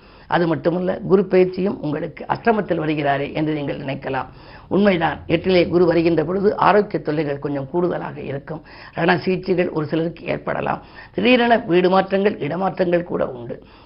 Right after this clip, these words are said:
என்ன இருந்தாலும் குருவினுடைய பார்வை நான்கு, பனிரெண்டிலும் பதிகிறது, இரண்டாம் இடத்திலும் பதிவதால் பொருளாதாரத்தில் நிறைவு ஏற்படும், பற்றாக்குறை ஏற்படாது. ஆனால் மன நிம்மதி கொஞ்சம் குறைவாகவே இருக்கும். அதுபோன்ற காலங்களில் குருவை நீங்கள் வழிபடுவது நல்லது. குரு கவசம்பாடி குருவை வழிபடலாம்.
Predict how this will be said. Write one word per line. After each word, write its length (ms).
என்ன 220
இருந்தாலும் 500
குருவினுடைய 540
பார்வை 420
நான்கு, 400
பனிரெண்டிலும் 600
பதிகிறது, 480
இரண்டாம் 420
இடத்திலும் 360
பதிவதால் 460
பொருளாதாரத்தில் 800
நிறைவு 260
ஏற்படும், 440
பற்றாக்குறை 540
ஏற்படாது. 560
ஆனால் 320
மன 200
நிம்மதி 300
கொஞ்சம் 320
குறைவாகவே 580
இருக்கும். 400
அதுபோன்ற 380
காலங்களில் 540
குருவை 320
நீங்கள் 340
வழிபடுவது 540
நல்லது. 400
குரு 200
கவசம்பாடி 600
குருவை 360
வழிபடலாம். 600